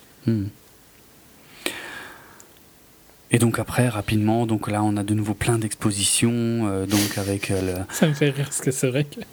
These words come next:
Speaker 2: ça m'a pas marqué à mort
Speaker 1: Mais il y en
Speaker 2: sur
Speaker 1: a,
Speaker 2: le
Speaker 1: il y en
Speaker 2: moment,
Speaker 1: a
Speaker 2: tu
Speaker 1: la
Speaker 2: vois.
Speaker 1: race, franchement, il y en a beaucoup avec tout, tout le... le, le fait que, donc, euh,
Speaker 2: Ah ben, il lui explique tout ce qu'il veut faire, hein, de toute façon, donc, euh.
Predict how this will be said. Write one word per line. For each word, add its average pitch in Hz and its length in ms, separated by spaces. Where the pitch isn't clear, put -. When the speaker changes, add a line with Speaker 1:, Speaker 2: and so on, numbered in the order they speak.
Speaker 2:
ça 180 120
m'a 180 120
pas 202 160
marqué 190 400
à 165 80
mort 147 200
Speaker 1:
Mais 135 100
il 135 60
y - 20
en 151 40
Speaker 2:
sur 127 80
Speaker 1:
a, 123 60
Speaker 2:
le 123 60
Speaker 1:
il - 20
y - 20
en 120 40
Speaker 2:
moment, 131 160
Speaker 1:
a 139 40
Speaker 2:
tu 147 60
Speaker 1:
la - 80
Speaker 2:
vois. 147 80
Speaker 1:
race, - 160
franchement, 139 340
il 139 60
y 127 40
en 123 60
a 123 40
beaucoup 156 460
avec 127 240
tout, 135 180
tout 135 420
le... 123 80
le, 123 460
le 143 120
fait 151 460
que, 139 320
donc, 131 480
euh, 110 280
Speaker 2:
Ah 208 40
ben, 175 140
il 143 80
lui 135 80
explique 143 320
tout - 120
ce 139 60
qu'il 143 120
veut 143 100
faire, 147 260
hein, 151 60
de 151 80
toute 127 120
façon, 127 280
donc, 110 240
euh. 117 140